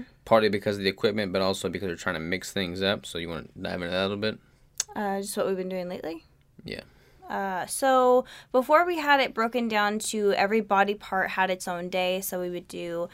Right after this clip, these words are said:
Speaker 2: uh, you know, legs on one day, chest on one day, then shoulders, then arms. Um, and sometimes we do, would do either chest or legs twice in that week. Um, and now we've kind of done a split where we're doing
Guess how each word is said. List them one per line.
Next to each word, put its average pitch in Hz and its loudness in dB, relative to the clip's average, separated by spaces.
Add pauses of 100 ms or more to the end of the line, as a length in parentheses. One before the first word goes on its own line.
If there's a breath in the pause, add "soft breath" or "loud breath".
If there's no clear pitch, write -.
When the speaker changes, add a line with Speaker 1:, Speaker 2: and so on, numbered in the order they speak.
(420 loud breath)
Speaker 2:
uh, 170 -6
you 196 -4
know, 175 -2
legs 202 4
on 196 4
one 196 0
day, 190 2
chest 190 -2
on 180 0
one 180 -2
day, 175 0
then 170 -8
shoulders, 175 -2
then 143 -6
arms. 165 -6 (400 soft breath)
Um, 165 -6
and 185 -4
sometimes 202 -2
we 190 2
do, 185 -2
would 196 0
do 185 -2
either 175 -2
chest 180 0
or 175 -2
legs 165 -6
twice - -6
in - -12
that - -6
week. - -16 (480 loud breath)
Um, 196 0
and 196 2
now 359 6
we've 339 -4
kind 262 2
of 233 -2
done 214 0
a 202 -2
split - 0
where 208 4
we're 202 4
doing 190 -2